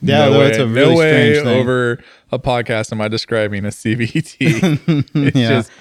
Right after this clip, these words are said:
Speaker 2: I
Speaker 1: Yeah.
Speaker 2: barely understand it in its own right. Like,
Speaker 1: Yeah,
Speaker 2: like, the
Speaker 1: sure.
Speaker 2: very, like, I understand the theory, but how to achieve the, the ability to constantly
Speaker 1: Yeah.
Speaker 2: change the, the diameters of your,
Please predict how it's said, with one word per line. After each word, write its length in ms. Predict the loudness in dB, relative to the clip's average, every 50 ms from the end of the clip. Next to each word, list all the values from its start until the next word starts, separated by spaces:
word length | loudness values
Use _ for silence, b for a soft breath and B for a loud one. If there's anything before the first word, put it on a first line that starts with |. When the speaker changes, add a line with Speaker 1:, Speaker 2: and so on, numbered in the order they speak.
| B B B B B B B
Speaker 2:
I 80 | -4 -4
Speaker 1:
Yeah. 80 | -2 0
Speaker 2:
barely 320 | 0 0 0 2 0 0
understand 480 | 0 0 0 -2 -2 -2 -2 -2 0 0
it 160 | 0 -2 -2
in 160 | -4 -6 -4
its 180 | -4 -4 -6 -6
own 220 | -6 -6 -4 -4
right. 380 | -4 -2 -2 -2 -4 -4 -6 -8 _ _ -20 -14 -6
Like, 100 | -4 -2 -2
Speaker 1:
Yeah, 60 | 0
Speaker 2:
like, 160 | -2 -2 -2
the 80 | -2 -4
Speaker 1:
sure. 80 | -2
Speaker 2:
very, 300 | -2 0 0 0 0 -2
like, 160 | -4 -4 -4
I 100 | -4 -2
understand 340 | -2 -2 -2 -2 -4 -6 -4
the 60 | -4
theory, 540 | -6 -6 -4 -2 0 0 0 0 -2 -4 -8 -10 b b b b b b b b b -4
but 120 | -4 -4 -2
how 220 | -2 -4 -2 -2
to 160 | -2 -2 -4
achieve 760 | -6 -8 -8 -10 -8 -2 0 2 2 2 2 2 0 -2 -4 -10
the, 460 | -6 -4 -2 0 0 0 0 0 -2 -4
the 140 | -4 -4 -4
ability 400 | -4 -4 -2 -2 -2 0 -2 -4
to 80 | -4
constantly 920 | -6 -6 -4 -2 -2 -2 -4 -6 -8 -8 -6 -4 -2 -2 0 -2 -2 -4 B B B B B
Speaker 1:
Yeah. 220 | -8 -6 -6 -6
Speaker 2:
change 400 | -4 -4 -4 -4 -4 -4 -4 -4
the, 360 | -4 -4 -2 -2 -2 -2 -4 -4
the 100 | -4 -4
diameters 640 | -4 -2 -2 -2 -2 -2 -2 -2 -2 -2 -4 -4 -4
of 120 | -4 -4
your, 380 | -4 -4 -4 -4 -6 -6 -10